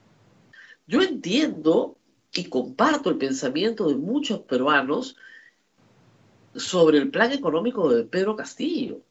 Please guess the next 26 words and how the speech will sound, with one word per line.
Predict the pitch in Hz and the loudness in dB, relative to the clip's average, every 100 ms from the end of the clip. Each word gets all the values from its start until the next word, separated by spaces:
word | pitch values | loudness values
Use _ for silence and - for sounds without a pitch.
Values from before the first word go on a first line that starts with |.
| _ _ | _ _
Por | - | -12
supuesto, | - - 320 381 - - - _ _ | -10 -6 -4 -4 -6 -8 -8 _ _
es | 220 285 | -2 0
aterrador, | - 180 104 127 320 | 0 -2 0 2 2
y | 220 | 4
lo | 165 | 2
he | |
dicho | 214 247 | 2 2
durante | 262 156 - 135 | 4 4 2 -2
toda | 202 | 0
la | 240 | 0
campaña, | 135 135 - 240 156 | -2 -6 -2 -2 -2
ese | 160 208 | -2 -2
plan | 208 214 | -2 -2
económico | 139 165 349 - - | -2 -2 -2 -2 -4
es | - | -2
el | 175 | 0
hambre. | 214 330 - - _ _ _ _ _ _ _ | 0 0 -4 -6 _ _ _ _ _ _ _
Las | 139 165 175 | 2 2 4
ideas | 180 302 | 4 6
de | 277 | 6
Cerrón | - 156 135 156 208 392 - _ _ _ _ _ _ | 2 -2 -2 2 2 2 -10 _ _ _ _ _ _
son | - 165 175 233 | -4 -2 -2 -2
muy | 302 370 349 | 0 0 0
malas | 247 269 277 269 - | 2 2 0 -2 -2
ideas | 165 320 - - - - | -2 -2 -2 -8 -16 -16